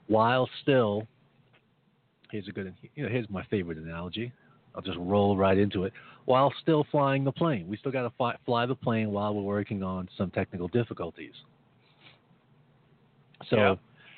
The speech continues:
Speaker 1: There's a pro, there's a con to being the first. Um, five years from now, we'll be able to brag.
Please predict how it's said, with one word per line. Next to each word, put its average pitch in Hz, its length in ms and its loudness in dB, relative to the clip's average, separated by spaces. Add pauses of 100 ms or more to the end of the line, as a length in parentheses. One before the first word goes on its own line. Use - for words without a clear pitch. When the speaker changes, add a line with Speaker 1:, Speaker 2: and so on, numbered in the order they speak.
(280)
Speaker 1:
There's 147 120 4
a 151 60 2
pro, 147 440 4
there's 131 180 2
a 123 40 -2
con 120 580 -2 (240)
to - 80 -6
being 110 380 -2
the 104 180 -6
first. 104 380 -2 (720)
Um, 95 500 -4 (920)
five 117 240 4
years 110 340 6
from 110 100 -2
now, 101 240 0
we'll 98 100 -2
be 95 160 -6
able 104 160 -4
to 98 60 -4
brag. 95 460 -2